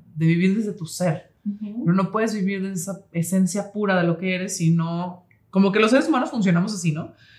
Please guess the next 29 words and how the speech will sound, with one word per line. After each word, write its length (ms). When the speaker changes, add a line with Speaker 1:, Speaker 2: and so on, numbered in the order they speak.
Speaker 1:
No 140
sabemos 320
qué 120
queremos, 420
pero 100
tenemos 220
bien 160
claro 260
qué 140
no 240
queremos. 560
<laughs> 40
Speaker 2:
Ujú. 380
A 160
veces, 220
Speaker 1:
A 140
veces, 480
Speaker 2:
ajá. 80
Speaker 1:
¿no? 280
Después 360
de 80
un 80
proceso, 440
bueno, 340
desde 260
mi 40
perspectiva, 540
creo 140
que 440